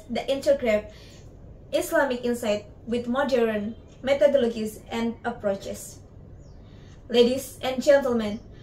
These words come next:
moreover, the educator of tomorrow not only educate the student about intellectual in the creative learning, but they also passionately guide the student to have a good attitude to do good thing,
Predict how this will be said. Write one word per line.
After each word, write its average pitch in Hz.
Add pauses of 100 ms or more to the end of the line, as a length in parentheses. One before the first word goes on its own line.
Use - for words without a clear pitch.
(160)
moreover, 311
the 269
educator 311
of 247
tomorrow 269 (260)
not 311
only 392 (220)
educate 302
the 247
student 247
about 254
intellectual 247
in 240
the 220
creative 233
learning, 196 (540)
but - (100)
they 240
also 254
passionately 330
guide 240
the -
student 226
to 233
have 240
a 233
good 339
attitude 302 (320)
to 294
do 240
good 311
thing, 208